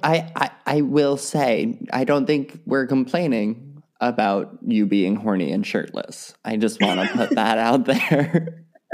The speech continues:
Speaker 1: <laughs> I think you're helping a lot of people. <laughs>
Speaker 2: Well, you know, uh, we all have to help each other. It, you know,
Speaker 1: <laughs>
Speaker 2: it's a circle of life.
Speaker 1: Everyone does their part.
Speaker 2: <laughs> Everybody does their part. Everybody's helpful.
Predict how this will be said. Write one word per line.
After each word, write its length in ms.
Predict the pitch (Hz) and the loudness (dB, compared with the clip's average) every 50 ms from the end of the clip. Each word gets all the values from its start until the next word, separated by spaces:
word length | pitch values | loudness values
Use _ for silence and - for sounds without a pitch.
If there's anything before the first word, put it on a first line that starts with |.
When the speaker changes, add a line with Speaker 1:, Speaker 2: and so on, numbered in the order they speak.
| - - - - | -12 -6 -8 -8
Speaker 1:
<laughs> 540 | - - - 370 - - - - - - - | -6 -4 -6 -6 -6 -4 -6 -6 -6 -2 0
I 80 | 143 139 | 0 2
think 200 | 123 139 127 - | 4 4 4 6
you're 120 | 139 135 127 | 4 4 4
helping 400 | - 156 123 117 - 131 117 117 | 4 4 2 4 4 2 2 4
a 80 | 117 | 4
lot 240 | 117 110 101 101 - | 4 4 2 2 0
of 140 | 107 - - | -2 -4 -6
people. 480 | - - - - - - - - - - - - - - - | -8 -8 -8 -6 -6 -8 -8 -8 -12 -14 -16 -16 -10 -6 -6
<laughs> 60 | - - - _ _ _ _ _ _ _ _ - | -6 -6 -6 _ _ _ _ _ _ _ _ -4
Speaker 2:
Well, 180 | 123 120 117 110 | -2 0 0 0
you 80 | 117 117 | 0 -2
know, 300 | 117 113 110 110 - - - _ _ - _ _ _ - | -2 -2 -2 -2 -4 -6 -12 _ _ -20 _ _ _ -4
uh, 120 | 110 113 - - - 117 | -4 -4 -4 -6 -6 -2
we 160 | 120 113 113 | 0 0 2
all 180 | - 113 110 113 | 2 2 0 0
have 140 | 113 107 - | 0 -4 -4
to 60 | - | -4
help 140 | 104 104 - | -6 -4 -4
each 160 | 101 98 - | -6 -6 -6
other. 220 | 95 85 92 90 | -6 -6 -4 -4
It, 300 | 90 - - 104 - - - _ _ | -4 -6 -6 -10 -10 -10 -14 _ _
you 320 | - - - - - - - _ - | -12 -10 -8 -8 -10 -12 -14 _ -4
know, 240 | - 269 - - - | -2 -2 -2 -2 -6
Speaker 1:
<laughs> 20 | - | -8
Speaker 2:
it's 240 | 381 381 - - - | -8 -8 -6 -8 -8
a 40 | |
circle 360 | 107 - - 101 - - 95 92 | -6 -4 -4 -4 -4 -2 0 0
of 80 | - - | 0 0
life. 320 | 90 90 - - - - - - | 0 -8 -10 -10 -18 -12 -4 0
Speaker 1:
Everyone 480 | - 147 135 143 151 151 147 147 147 | 0 2 2 2 2 2 2 2 2
does 240 | 131 127 123 120 113 | 2 4 2 2 2
their 220 | 110 113 110 110 | 0 -2 -2 -2
part. 440 | 110 - - - - - - - - - - - - - _ _ _ _ | -2 -2 -4 -4 -2 -4 -6 -6 -8 -10 -12 -12 -12 -20 _ _ _ _
Speaker 2:
<laughs> 340 | _ _ _ _ _ _ - | _ _ _ _ _ _ -6
Everybody 580 | - 156 151 - 190 165 - - - 139 - - 196 - - - | -6 -4 -4 -4 -10 -8 -6 -4 -6 -4 -2 -4 -4 -4 -4 -12
does 240 | - - - - - | -12 -10 -10 -10 -12
their 240 | - _ - - | -12 _ -16 -14
part. 300 | - - - 107 - - - - - - - - | -8 -4 -4 -4 -4 -6 -12 -18 -18 -20 -16 -10
Everybody's 640 | - 117 113 - 117 107 107 107 98 98 104 101 | -8 -6 -4 -2 -4 -2 -2 -2 -4 -4 -4 -6
helpful. 640 | - - - - - _ - - 110 110 113 139 | -8 -10 -12 -12 -14 _ -14 -12 -12 -12 -12 -14